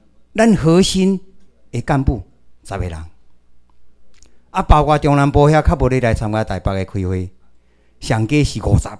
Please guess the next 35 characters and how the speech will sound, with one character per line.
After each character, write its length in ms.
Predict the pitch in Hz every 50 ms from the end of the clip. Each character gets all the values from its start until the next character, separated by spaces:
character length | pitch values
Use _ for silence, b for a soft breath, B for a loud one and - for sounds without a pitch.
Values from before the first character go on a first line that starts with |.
| _ _ _ _ _ - - _ _ - _ - - - - - - -
即 140 | - - 139
摆 160 | 120 131 120
咱 240 | 117 117 113 107 98 - - _ -
即 80 | -
摆 200 | 107 110 110 - - - _ _ - -
遮 140 | - - 131
济 140 | - 120
人 120 | 107 90 82
啊， 220 | 80 80 82 82 _ - _ _ _ - - - - _ _ _ _ _ _ - _ _ _ _ _ _ -
千 300 | - - 175 196 185 170
外 200 | 151 151 151 151
人， 280 | 143 139 151 165 165 - _ _ _ _ _ - -
嘿 140 | - 196 160
嘿 140 | 160 180 156 127
叫。 240 | 139 156 131 95 - - - - - - _ - _ _ _ - - - - - - _ _ _ _ - - - - _
然 260 | - 156 175 175 175 170
后， 160 | 170 170 165 - - - - - - - - - - - - _ - - _ -
咱 180 | - 226 247 247 - -
旧 280 | - 196 185 160 160 160
年 160 | 156 160 175
甲 80 | 220
即 140 | 220 - 226
当 180 | - 190 165 160
阵， 200 | 151 170 170 160
不 160 | - - 247
但 280 | - - 160 143 135 151
咱 200 | 196 208 196 180
人 280 | 143 156 147 143 147
数 280 | 135 - - 131 120 120
增 240 | - 135 127 131 127
加， 320 | 180 160 165 165 - - - _ - - - - - - - _ _ _ _ - _ _ _ _ _ _ _ _ _
咱 280 | - 143 156 156 165 160
对 420 | - - - 214 190 156 143 - -
美 120 | 147 165
国、 340 | - 151 131 - - _